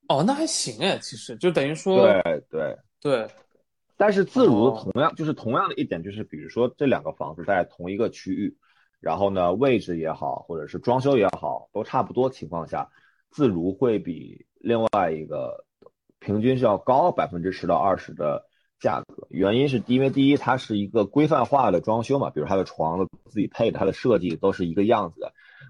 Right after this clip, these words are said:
Speaker 2: 会帮你把墙粉刷一遍啊，然后家具都自己配好的，然后它还包含了每个月一次的阿姨清扫，所以说它会在这些，嗯，小小的地方去提升，然后来在价格上也会有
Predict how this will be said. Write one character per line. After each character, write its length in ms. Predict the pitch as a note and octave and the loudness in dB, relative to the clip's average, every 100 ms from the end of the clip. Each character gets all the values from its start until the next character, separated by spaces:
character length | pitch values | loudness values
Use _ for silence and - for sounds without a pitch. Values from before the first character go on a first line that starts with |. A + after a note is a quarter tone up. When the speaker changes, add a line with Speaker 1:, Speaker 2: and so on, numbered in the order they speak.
| _ | _
Speaker 2:
会 80 | D#2+ | -2
帮 180 | F2+ | 0
你 60 | F2 | 0
把 220 | E2 D2 | -2 -2
墙 260 | D2+ D#2+ D#2+ | -2 -6 -4
粉 180 | E2+ E2 | -6 -4
刷 240 | E2 F2 | 0 2
一 40 | |
遍 200 | F2 F2+ | 4 4
啊， 140 | D#2+ D#2+ | 2 0
然 160 | D2+ | -4
后 140 | C#2+ D#2 | -6 -6
家 180 | F#2 E2+ | -4 -4
具 80 | |
都 140 | E2 E2+ | -4 -8
自 80 | - | -8
己 120 | E2+ | -12
配 200 | - G#2 | -2 0
好 240 | F#2 C2 | 0 -2
的， 180 | G1+ - _ _ _ _ _ | -6 -14 _ _ _ _ _
然 120 | D2 | -2
后 60 | |
它 140 | E2+ F#2+ | 0 0
还 60 | G2 - | 0 2
包 180 | G#2 | 2
含 220 | G2+ D#2+ E2 | 2 0 -2
了 60 | |
每 200 | F2 D2+ | -2 -4
个 140 | B1 D2+ | -4 -2
月 260 | G2 G2+ | 2 2
一 160 | D#2+ E2 | 2 -2
次 220 | - - | -6 -2
的 200 | F2+ D2+ - | 0 -2 0
阿 160 | F#2+ | 0
姨 120 | G2 | 0
清 240 | G2 - C3 | -2 -6 -4
扫， 260 | - - _ _ - - _ _ _ | -4 -6 _ _ -20 -20 _ _ _
所 140 | - G#2+ | 0 4
以 120 | G2+ | 4
说 260 | G2 G2 | 4 4
它 220 | F#2 G#2+ A2 | 4 2 2
会 120 | A2 | 4
在 160 | G#2 | 4
这 200 | G2 A#2 | 4 2
些， 460 | G2+ - G2+ G2+ G2 - _ _ _ | 2 2 4 6 4 -2 _ _ _
嗯， 580 | E2 D#2 C#2+ C2 G1+ - _ _ _ _ | -10 -8 -8 -12 -14 -20 _ _ _ _
小 360 | - - F2 | -8 0 2
小 200 | F#2+ - | 4 2
的 100 | D#2+ | 0
地 200 | E2+ A#2 | 0 2
方 260 | F#2 F#2+ G2 | 4 2 0
去 240 | G2 G#2 | 0 0
提 200 | F2+ - | 0 -2
升， 220 | F2+ F#2+ F2+ | -2 -2 -2
然 140 | D#2 | -2
后 160 | E2 D#2 | 0 0
来 160 | D2+ | 0
在 160 | D#2 D#2+ | 0 -2
价 240 | - F2 | 0 -2
格 120 | D2+ | -2
上 200 | C#2+ D#2 | -6 -8
也 120 | C#2+ A1 | -8 -8
会 200 | - | -6
有 120 | D2 | -4